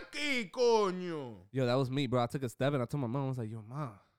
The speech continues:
Speaker 1: What happened?
Speaker 2: I was walking my dog. I was walking the dog, man. I, I don't know. Some shit just felt weird, bro. My back was hurting." And then my back really started hurting. And I was like, "Oh, shit, I got covid." I didn't know I have it. Then I went, and then, yeah. Yeah, it was ass.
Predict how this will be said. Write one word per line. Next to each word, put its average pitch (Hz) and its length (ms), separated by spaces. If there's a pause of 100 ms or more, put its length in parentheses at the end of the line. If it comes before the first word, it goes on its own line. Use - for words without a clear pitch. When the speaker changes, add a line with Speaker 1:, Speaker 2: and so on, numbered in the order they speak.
(220)
Speaker 1:
What - 100
happened? 127 220
Speaker 2:
I 101 40
was 110 140
walking 123 260
my 92 220
dog. 175 360
I - 720
was - 140
walking 120 200
the 90 100
dog, 117 340
man. 104 520
I, 82 60
I - 20
don't 113 200
know. 120 160
Some 98 180
shit 113 220
just 98 160
felt 95 220
weird, 104 340
bro. 104 160
My 90 200
back 131 240
was 110 100
hurting." 90 280
And 85 80
then 95 120
my 85 200
back 98 200
really 87 200
started 73 300
hurting. 69 280
And 64 80
I 73 80
was 69 120
like, 60 180
"Oh, 71 240
shit, - 340
I 65 80
got - 200
covid." - 320 (1000)
I 110 80
didn't 123 160
know 117 80
I 104 80
have 98 240
it. 76 140 (100)
Then 107 160
I 107 80
went, 104 220
and 92 100 (560)
then, 101 160 (720)
yeah. 104 120
Yeah, 92 40
it 90 60
was 92 120
ass. 64 360